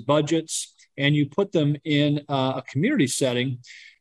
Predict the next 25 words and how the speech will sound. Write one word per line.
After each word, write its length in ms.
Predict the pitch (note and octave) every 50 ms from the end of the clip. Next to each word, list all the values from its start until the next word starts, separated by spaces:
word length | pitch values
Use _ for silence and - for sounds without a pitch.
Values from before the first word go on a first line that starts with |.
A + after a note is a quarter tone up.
| _
where 140 | - D3 C#3+
people 320 | C#3+ - F3+ F#3 F3+ D#3+ D3
really 240 | D3+ F3+ F#3+ F3+ D#3
need 200 | D#3+ E3+ E3+ C#3+
to 60 | C#3
get 160 | C3+ D#3 D#3+
out 120 | E3 E3
of 60 | E3 C#3
their 120 | C3+ B2
silos 760 | - - - D3+ D3+ F3+ F3 D#3 B2+ A2+ G#2 G#2+ A2 - - -
and 140 | - C3+ C3
work 220 | B2+ D3 E3+ D#3+ -
collaboratively 840 | - - C3+ C3+ C#3 D#3 F3+ F#3+ E3+ D3 B2+ A2+ G#2 A#2 A#2 A#2+
to 100 | - -
find 400 | C3 - - D#3 C#3+ C#3 C#3 C3
common 340 | - - - E3 E3+ E3 D3+
solutions, 880 | D3 - - C#3 C3 D3 E3 F3 E3+ - - B2+ A#2+ B2+ B2+ - - _ _ _ _ _ _ _ _ -
uh, 140 | C#3 C#3+ D#3
it's 200 | E3+ D#3+ D#3+ -
important 400 | E3+ D3+ - - G3+ G#3 G3 F3+
to 80 | F3+ D#3+
be 140 | D#3+ F3+
strategic 640 | F3+ - - - C#3 - - G#3 G#3+ G#3 F#3 - -
about 360 | C3+ A#2 B2 A#2+ A#2 - -
that. 280 | - B2 G#2 F#2+ F#2+ G2